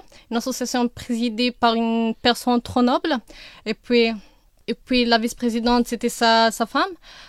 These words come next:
Euh, j'avais envie vraiment de participer aux diverses activités, euh, activités avec eux. Euh, je lui demandais à chaque fois de me, de me mettre en courant. Euh, c'était le cas. Et il m'a appelé, « Voilà, Tizeri, on a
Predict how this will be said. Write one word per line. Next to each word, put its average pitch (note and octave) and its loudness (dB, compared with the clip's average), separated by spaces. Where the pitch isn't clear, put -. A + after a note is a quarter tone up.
Euh, A3+ 4
j'avais B3 2
envie B3+ 4
vraiment B3 2
de A#3+ 2
participer A#3+ -4
aux B3 2
diverses A#3 0
activités, A#3 -6
euh, A3 0
activités B3 0
avec A#3 2
eux. F#4+ -2
Euh, A3+ 4
je A#3+ -4
lui A#3+ 0
demandais B3 4
à A#3 -2
chaque A#3 -6
fois A#3 0
de G#3+ -4
me, A3+ 0
de A3+ -2
me B3+ 6
mettre C4 2
en B3+ 2
courant. B3+ 0
Euh, A#3 0
c'était C#4 -2
le A#3 0
cas. A3+ -2
Et A3 0
il G#3+ -2
m'a A3+ 2
appelé, « A3 -2
Voilà, A3 0
Tizeri, G#3+ -4
on G#3+ -4
a G#3 -2